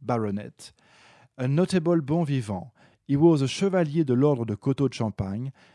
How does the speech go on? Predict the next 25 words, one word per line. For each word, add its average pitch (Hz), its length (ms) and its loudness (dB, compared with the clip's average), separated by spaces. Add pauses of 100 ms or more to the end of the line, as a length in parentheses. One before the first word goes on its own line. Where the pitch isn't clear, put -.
(140)
the 139 180 0
only 196 460 2
official 160 440 -2
Champagne 156 520 -4
fraternity 123 760 -4 (280)
founded 127 480 -2
by 120 120 0
a 113 80 0
group 123 280 -2
of 117 120 -2
French 156 380 -4
aristocrats 131 800 -6
in 123 80 -6
the 117 80 -6
reign 139 240 -2
of 135 80 -4 (140)
Louis 147 160 2
the 135 80 -2
fourteenth. - 880 -8 (640)
Curieuse 147 320 2
expression 131 500 -2
en 156 40 2
revanche 139 420 -2
que 135 120 -4
cet - 280 -6